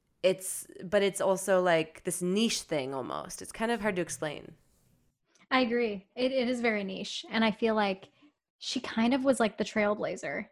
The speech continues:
Speaker 2: in that situation.
Speaker 1: Exactly. Yeah. I feel like who came after,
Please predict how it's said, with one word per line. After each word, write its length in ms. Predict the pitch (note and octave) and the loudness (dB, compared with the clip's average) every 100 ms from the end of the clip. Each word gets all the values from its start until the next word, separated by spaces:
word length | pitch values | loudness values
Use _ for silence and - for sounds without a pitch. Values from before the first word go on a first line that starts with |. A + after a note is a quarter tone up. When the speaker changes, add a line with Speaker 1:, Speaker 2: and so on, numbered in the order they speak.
| - | -6
Speaker 2:
in 140 | A3 | -2
that 260 | G#3 F#3+ A3 | 0 -2 -6
situation. 480 | - - G3+ G3+ A#3 | -12 -8 -6 2 2
Speaker 1:
Exactly. 680 | G3 A#3 D4+ F4+ F3+ D#3 D#3 | 6 8 8 6 0 0 2
Yeah. 360 | G#3+ B3+ D#3 - | 6 8 8 4
I 80 | F3+ | 0
feel 220 | G3+ F#3 | 2 4
like 260 | F3 F3 - - - | 4 4 -4 -20 -8
who 200 | - C#4 | 2 2
came 260 | C#4+ A#3 G#3 | 4 0 6
after, 500 | F#3 - F#3+ F3 | 4 6 4 4